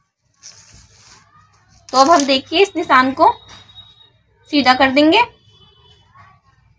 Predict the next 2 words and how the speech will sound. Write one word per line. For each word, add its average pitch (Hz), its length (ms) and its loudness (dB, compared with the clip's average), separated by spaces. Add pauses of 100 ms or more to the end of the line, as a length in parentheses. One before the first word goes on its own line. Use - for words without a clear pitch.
(2250)
ये 240 100 -12
देखिए, 262 440 -6